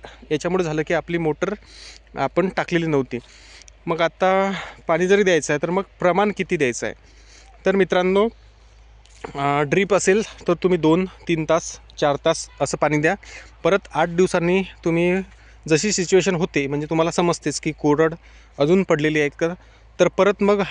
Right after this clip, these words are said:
आठ दिवसांना दोन तीन तास पाणी द्या. आता का कित्येक जण म्हणतात, "मग पाणी दिलं तर काय होते की याला वरती अजून, अ,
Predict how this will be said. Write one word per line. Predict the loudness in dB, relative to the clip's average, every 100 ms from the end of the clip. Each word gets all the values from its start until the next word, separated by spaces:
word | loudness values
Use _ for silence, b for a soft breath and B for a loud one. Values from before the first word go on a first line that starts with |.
| -4
आठ | -2
दिवसांना | 0 0 0 0
दोन | 2 2
तीन | 0 -2
तास | -2
पाणी | 0 -2
द्या. | -2 -6 B B B -8
आता | -4 -2
का | 2 2 0 B B B -6
कित्येक | 0 0
जण | 2
म्हणतात, | 0 0
"मग | -2 -2
पाणी | -2 -2
दिलं | -2 -2 -2
तर | -2
काय | -2 -2
होते | -2 -4
की | -2
याला | 0 0 -4 B B B -2
वरती | 2 2 2 2 4
अजून, | 4 2 2 2
अ, | 4 4 2